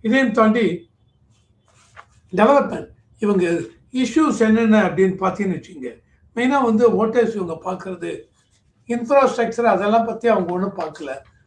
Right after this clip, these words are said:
ஆனால் மெயினா இவங்க பார்க்கறது எல்லாமே இந்த கரப்ஷன். அது கரப்ஷன் எந்த அளவுக்கு இருக்கு, அதுதான் இவங்க மெயினா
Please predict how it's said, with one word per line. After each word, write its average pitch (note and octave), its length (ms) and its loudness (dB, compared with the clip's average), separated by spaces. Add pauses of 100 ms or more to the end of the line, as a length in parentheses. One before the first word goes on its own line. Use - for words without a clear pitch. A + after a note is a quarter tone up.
(120)
ஆனால் G3+ 320 2 (100)
மெயினா A#3 340 0
இவங்க F3+ 200 -2 (120)
பார்க்கறது F#3+ 380 -6
எல்லாமே F3 320 -12 (540)
இந்த D#3+ 140 0 (640)
கரப்ஷன். A3 580 2 (1700)
அது F#3 160 -2 (120)
கரப்ஷன் A3+ 420 0 (100)
எந்த F#3+ 160 -2
அளவுக்கு A3 380 0
இருக்கு, F3 240 -2
அதுதான் F#3+ 360 2
இவங்க E3+ 200 -2
மெயினா F3 260 -2